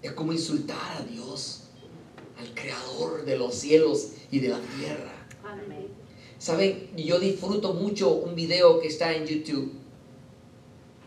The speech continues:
Speaker 1: que se llama el, el video, eh,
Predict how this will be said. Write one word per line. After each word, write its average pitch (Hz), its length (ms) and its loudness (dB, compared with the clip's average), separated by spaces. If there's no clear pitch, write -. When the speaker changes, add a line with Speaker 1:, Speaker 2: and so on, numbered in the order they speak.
Speaker 1:
que 156 540 2
se 156 220 2
llama 165 340 4
el, 151 180 4
el 151 200 4
video, 151 600 8
eh, 117 760 2